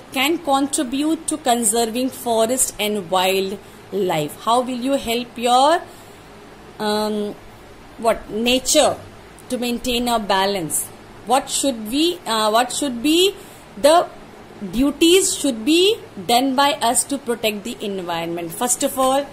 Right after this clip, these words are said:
by planting more and more trees. We should be,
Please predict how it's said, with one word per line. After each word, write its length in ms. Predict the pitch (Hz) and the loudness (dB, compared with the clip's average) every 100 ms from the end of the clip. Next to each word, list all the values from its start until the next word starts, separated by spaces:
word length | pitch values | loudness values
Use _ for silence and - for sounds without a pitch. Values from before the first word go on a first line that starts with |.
| - - - - | -14 -20 -20 -8
by 200 | 202 220 | -2 -2
planting 600 | 220 226 226 233 247 226 | 0 -2 -2 -4 -4 -4
more 240 | 208 214 | -2 -2
and 200 | 214 208 | -2 -4
more 240 | 196 190 190 | -4 -4 -6
trees. 580 | - 214 185 160 - - | -6 -6 -4 -6 -6 -6
We 80 | |
should 400 | 185 - 285 302 427 427 - - - - - - - - 202 | -6 -4 -2 0 -2 -4 -10 -20 -20 -20 -20 -20 -20 -18 -6
be, 180 | 254 | -2